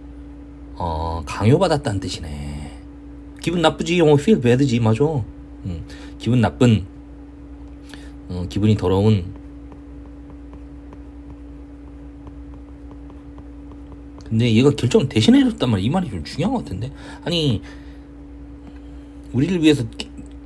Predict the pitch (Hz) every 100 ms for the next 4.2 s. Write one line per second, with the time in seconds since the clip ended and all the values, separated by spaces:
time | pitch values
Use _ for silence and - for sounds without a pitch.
0 | - - - - - 113 110 113 156 151
1 | 135 110 104 139 143 135 104 98 101 92
2 | 107 98 - 143 139 104 110 101 92 85
3 | 85 - - - 110 107 107 - 90 90
4 | - -